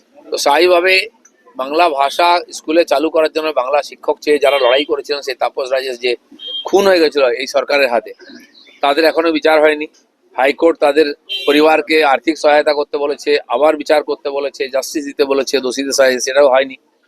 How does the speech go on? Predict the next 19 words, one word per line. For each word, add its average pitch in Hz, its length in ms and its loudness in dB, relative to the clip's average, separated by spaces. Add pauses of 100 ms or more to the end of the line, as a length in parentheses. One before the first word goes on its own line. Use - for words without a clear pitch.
(560)
তো 151 60 0
আমাদের 156 260 2
মাননীয় 156 320 2
রাজ্য 147 200 2
সভাপতি 156 540 2 (540)
তাদেরকে 151 480 0
ভাষা 131 300 -2
শহীদ 156 300 2
স্বীকৃতি 143 340 -14
দেওয়ার 151 180 2
জন্য 156 140 -6
সরকারের 139 320 0
কাছে 143 240 -4
চিঠি 139 220 -16
লিখেছেন। 175 340 -2 (600)
আমরা 139 160 -2
দেখি 170 260 0
এই 180 120 0
সুযোগে 147 380 -2